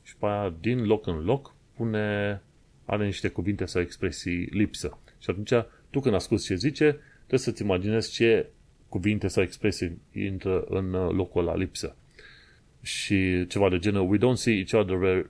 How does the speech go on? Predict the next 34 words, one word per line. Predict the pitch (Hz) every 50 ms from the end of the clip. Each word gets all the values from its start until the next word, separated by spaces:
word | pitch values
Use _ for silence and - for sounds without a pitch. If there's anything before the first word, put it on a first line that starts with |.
| - 90
very | 90 101 95 92 98 - -
often | - - - - - 101 104 104
because," | 87 90 - - 117 117 131 147 147 - - - - _ _
spațiu, | - - - - 139 120 - - 107 101 107 110 - -
"in, | - 113 110 -
in, | - 120 110 - -
in | 120 113 110
New | 113 113 113 104
Zealand." | 90 104 110 92 82 76 76 82
"Because | - - 92 101 - - 131 131 127 - -
she | - - 127 113 - -
is | 117 113 107 101 -
in | - 98 98
New | 98 98 98 104 98 82 71 - _ _ _ _ -
Zealand." | 101 90 101 101 82 73 73 78 85 - - _ _ -
No? | 101 104 117 - - - - - -
Și | - -
atunci | 101 95 92 - -
când | - 104 101
ea | 98 90
vorbește, | 82 87 90 107 139 143 135 - - 120 117 104 - - _ _ _
știi | _ - - 110
să | - -
pui | 87 - 101 92
repede, | 87 87 - - - 82 90
"Because | 80 80 92 - - 104 95 87 -
she | - - 95
is | 90 87 82 - - -
in | 92 90 90
New, | 90 90 87 87 - - -
in | 98 98 92 90 - -
England, | 98 95 92 85 78 76 76 - - _ _ - - -
New | - 110 104
Zealand." | 90 98 107 95 85 82 76